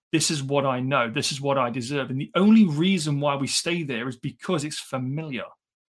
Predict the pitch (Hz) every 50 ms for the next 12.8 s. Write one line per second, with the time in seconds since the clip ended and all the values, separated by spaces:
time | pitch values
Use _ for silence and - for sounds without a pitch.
0 | _ _ _ _ - 160 180 - - 147 175 180 110 - - _ _ _ _ _
1 | _ _ _ _ _ _ _ _ _ _ _ _ - 147 - - 202 185 190 208
2 | 208 196 196 196 - 165 147 147 156 196 190 - - 170 165 147 - 143 135 -
3 | - - 147 151 143 120 117 151 156 156 147 139 117 117 143 151 131 117 - -
4 | 143 143 143 131 143 131 - _ _ - 175 185 - 220 - 156 143 143 135 135
5 | 127 139 139 139 127 156 139 135 131 131 135 135 127 117 - - - 127 131 156
6 | 185 180 143 - - 123 117 113 120 113 - 170 - - - - 196 208 - -
7 | 143 - - - - - - - 185 185 143 - - - - - - _ _ _
8 | _ _ _ _ _ - - - 190 180 170 196 180 160 170 180 185 175 196 -
9 | - - - 190 190 196 185 160 151 143 139 135 113 - _ _ _ _ _ _
10 | _ - 175 170 185 196 202 190 175 - - - - 180 - - 170 160 156 -
11 | 175 170 165 160 156 151 139 131 131 - - - 196 196 - - - 120 117 117
12 | 117 - _ _ _ - 160 151 - 160 156 147 - - _